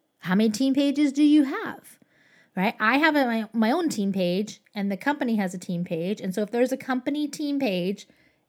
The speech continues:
everybody, that first priority, everybody should be in that company team page. That is where all your important announcements come. My regular team page, I put people in there, but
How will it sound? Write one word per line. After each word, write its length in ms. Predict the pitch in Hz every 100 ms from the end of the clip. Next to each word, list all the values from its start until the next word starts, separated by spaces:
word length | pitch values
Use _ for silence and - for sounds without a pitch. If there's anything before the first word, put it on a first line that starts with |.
| _ _ _ _ -
everybody, 440 | 226 269 269 269
that 340 | 214 - 196
first 220 | 269 277 277
priority, 340 | 269 240 226
everybody 300 | 208 208 208
should 160 | 208 185
be 100 | 185
in 80 |
that 140 | 180 180
company 380 | 180 175 175 170
team 240 | 165 156
page. 240 | - - -
That 140 | 202
is 100 | 202
where 120 | 202
all 100 | 190
your 100 | 185 185
important 360 | 185 233 233
announcements 460 | 208 196 - 190 -
come. 320 | - 151 - _ - - _ _ -
My 300 | 196 196 196
regular 420 | 196 302 392 233
team 260 | - 208 196
page, 440 | 185 180 254 269 -
I 100 | -
put 400 | 285 226 214 202 _ -
people 300 | 208 196 190
in 200 | 185 180
there, 340 | 180 220 285 - _ _ -
but 400 | 180 233 220